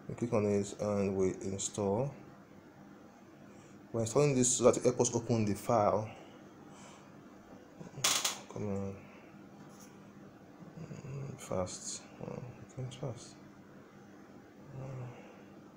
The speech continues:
seven zipper. Some phone already have it, like, I think Apple, sorry, uh, Android, um, app, Mac, um, iPhone and co already have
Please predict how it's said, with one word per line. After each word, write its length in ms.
seven 1120
zipper. 360
Some 240
phone 200
already 180
have 220
it, 240
like, 180
I 40
think 240
Apple, 460
sorry, 240
uh, 260
Android, 340
um, 540
app, 180
Mac, 320
um, 500
iPhone 460
and 100
co 160
already 240
have 360